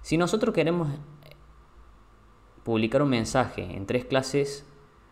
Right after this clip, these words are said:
diferentes, nos vamos a encontrar con que de repente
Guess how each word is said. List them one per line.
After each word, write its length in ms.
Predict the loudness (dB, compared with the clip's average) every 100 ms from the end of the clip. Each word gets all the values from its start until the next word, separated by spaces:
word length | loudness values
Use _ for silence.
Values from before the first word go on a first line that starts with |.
| -20 -20 -14
diferentes, 720 | -2 4 4 4 2 -2 -2 -16 -20 -20 -20 -20 -20 -20 -6
nos 160 | 2 4
vamos 240 | 4 2
a 20 |
encontrar 500 | 0 0 0 2 2
con 160 | 2 -2
que 200 | 0 -2
de 180 | 0 0
repente 760 | 2 0 -2 -2 0 -2 -4